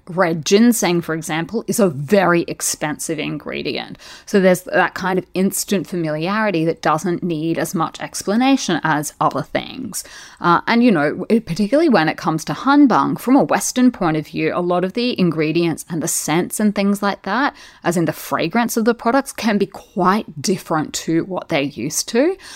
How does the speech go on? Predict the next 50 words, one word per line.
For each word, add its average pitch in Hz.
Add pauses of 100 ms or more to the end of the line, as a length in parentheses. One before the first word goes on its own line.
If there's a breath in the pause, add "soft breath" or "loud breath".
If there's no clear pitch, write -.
(180 loud breath)
Uh, 180
and 190
all 208
of 254
those 175
things 151
kind 151
of 160
just 151
make 147
it -
a 165
little 165
bit 151
of -
a 151
harder 147
sell. - (560 loud breath)
So 254
what 240
I 392
thought 392
I 330
would 185
do 160
is 170
go 175
through 156 (480)
luxury 170
in 165
Korea, 127
because 185
Korea 196
is 220
quickly 165
becoming 156
one 160
of 165
the 165
fastest -
consumers 170
of 165
luxury 147
in 165
the 165
world, 117
if -
not 170
the 95
fastest. 151